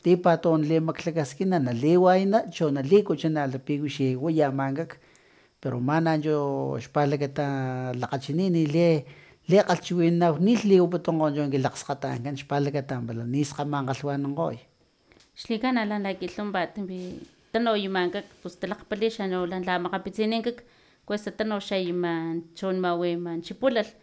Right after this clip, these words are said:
Speaker 2: Binalo qamuna lan la lawan mawi pala qalsmaninit aw xiliwiya, wan cho wan tinia qalsmaninit, pues nia qamaxlan qalhuanan. Piwa kinin chon pi qalsmaninit, pues patsiyawi kinin iman kinkakan, liwiyawi kinin chon iman kin-,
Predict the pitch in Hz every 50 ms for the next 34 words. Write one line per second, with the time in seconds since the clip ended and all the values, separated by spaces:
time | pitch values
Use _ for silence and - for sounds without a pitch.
0 | _ _ _ _ _ _ 214 208 233 247 262 262 254 269 262 262 269 262 247 226
1 | 226 220 220 220 208 214 202 196 196 185 190 196 202 202 196 190 185 180 180 180
2 | 180 170 165 156 151 170 156 - - _ _ _ _ - 208 208 - - 247 262
3 | 262 254 247 240 226 220 - 220 214 208 214 - 233 208 196 214 214 214 226 240
4 | 233 226 220 202 190 185 185 180 202 202 196 202 196 220 220 226 226 220 226 226
5 | 226 - 233 233 233 233 233 226 226 226 226 - - - - _ _ _ 208 202
6 | - 214 233 240 240 247 233 208 190 - - 196 185 175 175 175 - 196 175 165
7 | 170 202 240 240 - - _ _ _ _ _ _ 185 196 214 208 208 214 214 214
8 | 196 208 196 190 190 196 190 190 190 - - - 214 214 220 220 214 214 208 214
9 | 208 202 - - - - - - 214 214 - 220 220 269 294 285 277 262 254 233
10 | 220 214 208 208 196 185 180 - 185 180 175 180 180 - 196 208 208 196 190 208
11 | 202 196 190 180 202 220 214 202 180 - 180 175 175 160 160 160 - 156 151 151
12 | 151 147 151 - - 196 175 -